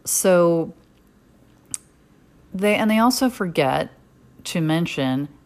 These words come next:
as do so many people who claim and make millions of dollars off of, "I was cured by blah." You know, they go, "Oh, essential oils cured me," which can be super fucking toxic if you take those in heavy doses.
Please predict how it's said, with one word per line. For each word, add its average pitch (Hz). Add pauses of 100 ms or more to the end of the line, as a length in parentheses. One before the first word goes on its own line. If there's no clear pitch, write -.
(100)
as 196
do 160
so 160
many 147
people 139 (300)
who 156
claim 147
and 147
make 135
millions 151
of 131
dollars 139
off 135
of, 147
"I 226
was 247
cured 233
by 208
blah." 196 (360)
You 208
know, 196
they 185
go, 185
"Oh, 233
essential 220
oils 160
cured 147
me," 127
which 147
can 147
be 135
super -
fucking 131
toxic 127
if 123
you 139
take 131
those 131
in 135
heavy 127
doses. 127